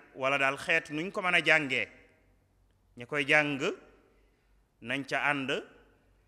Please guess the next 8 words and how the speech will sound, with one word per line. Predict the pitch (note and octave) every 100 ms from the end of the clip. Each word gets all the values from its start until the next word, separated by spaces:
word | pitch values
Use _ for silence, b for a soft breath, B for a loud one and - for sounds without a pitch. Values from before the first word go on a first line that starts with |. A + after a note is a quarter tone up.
| -
akuk | B2 C3 A#2+
sellal, | - D3 C#3 B2+ B2+ E3+ - - _ _ _ _ _ _ _ A#2
bañ | B2+ C#3
caa | C#3+ C3
rax | B2+ - - - _ _ _ _ _
dara, | A#2 B2+ C3 C3
dara, | C3 C3+
dara | C3 C#3